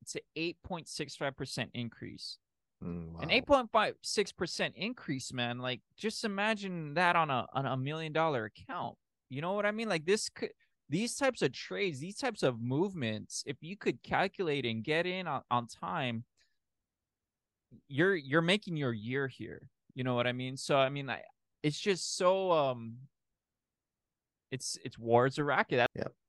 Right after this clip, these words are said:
Speaker 1: So here's Lockheed Martin. Again, sim-, very similar chart. We got another eight point nine four percent increase or thirty-five dollar pop. So, and it, it's only continuing it,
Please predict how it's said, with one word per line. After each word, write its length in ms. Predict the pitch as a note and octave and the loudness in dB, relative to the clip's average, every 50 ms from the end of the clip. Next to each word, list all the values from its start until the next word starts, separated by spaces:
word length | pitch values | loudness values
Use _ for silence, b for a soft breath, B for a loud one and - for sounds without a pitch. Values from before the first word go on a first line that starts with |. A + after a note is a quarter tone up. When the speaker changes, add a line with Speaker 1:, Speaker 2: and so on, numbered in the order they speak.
| _ _ | _ _
Speaker 1:
So 420 | - - - - - - A#2 A2 - - | -20 -18 -16 -12 -10 -8 -8 -8 -10 -10
here's 260 | _ - D3+ D#3+ D3 D#3 | _ -4 -2 -2 2 4
Lockheed 380 | D#3 D#3 D#3 - F#3 E3 C#3 | 4 4 4 2 -2 -4 -2
Martin. 540 | D3 C#3+ D3 D3+ - - C#3 A#2+ G#2+ G2+ A2+ B2 B2 B2 - - _ - | 0 0 0 0 0 -2 -4 -4 -4 -6 -10 -14 -16 -16 -18 -16 _ -12
Again, 420 | B2 - C#3 C#3 C#3+ D3 D3 D3 | -8 -4 -2 -2 0 -2 -2 -4
sim-, 440 | C3+ - - - E3+ E3 D#3 D#3+ D#3 - - | -6 -6 -4 0 0 0 0 0 -4 -6 -8
very 400 | B2+ B2+ C3 - D3+ D3+ D#3+ D#3+ | -12 -6 0 2 4 4 4 2
similar 320 | D3 - E3+ D3+ D3+ C#3+ | 0 -4 -6 -6 -6 -6
chart. 320 | C3+ - - D#3 C#3+ C#3 C3 | -8 -4 -2 -2 0 0 0
We 60 | C#3 | 0
got 160 | B2+ C#3 C3 | 0 0 0
another 260 | C3+ C3 C3+ B2+ C3 - - | 0 -2 -2 -2 -2 -4 -4
eight 240 | B2+ C#3 C3 - | -4 -4 -4 -4
point 260 | - - C3+ B2+ B2+ - | -6 -4 -4 -4 -2 -2
nine 380 | B2 A#2+ A#2 A#2+ A#2 A#2 - _ _ _ _ _ _ _ _ _ _ _ - | -2 0 0 -2 -6 -8 -12 _ _ _ _ _ _ _ _ _ _ _ 4
four 140 | C#3 B2+ - | 4 4 4
percent 400 | - C3+ - - B2 A2 - - | 2 -2 -4 -2 -2 -2 -2 -2
increase 500 | B2+ C#3 C#3 - - - C#3+ C3 B2 - | -6 -8 -8 -8 -8 -6 -6 -6 -4 -4
or 120 | A2+ A2 | -6 -6
thirty-five 580 | - _ - C3+ C3 C3+ B2+ - C3+ B2 A#2+ A2+ | -4 _ -2 -2 -2 -2 0 2 4 4 4 4
dollar 300 | A2+ A#2+ A#2 A#2 A2+ A2 | 2 0 2 2 0 -2
pop. 340 | - - A2+ G#2+ G#2 - - _ | -4 -2 -2 -2 -2 -2 -6 _
So, 440 | - - - - C#3 B2+ B2 B2 A#2+ - _ _ _ _ _ _ _ _ _ _ - | -14 -8 -2 0 2 2 2 2 0 -4 _ _ _ _ _ _ _ _ _ _ -4
and 140 | C#3 C#3+ E3 | -2 -2 -2
it, 80 | E3+ D#3+ | 0 2
it's 160 | F#3 F#3 - | 2 6 8
only 260 | G#3 F3+ F3+ E3+ E3 | 8 8 8 6 2
continuing 580 | C#3 - E3+ C#3 - D#3 C#3+ C#3 B2+ A#2+ A#2+ A#2+ | 0 0 -2 -2 -2 -4 -4 -2 -2 -2 -2 -2
it, 120 | A#2+ A2+ | -4 -6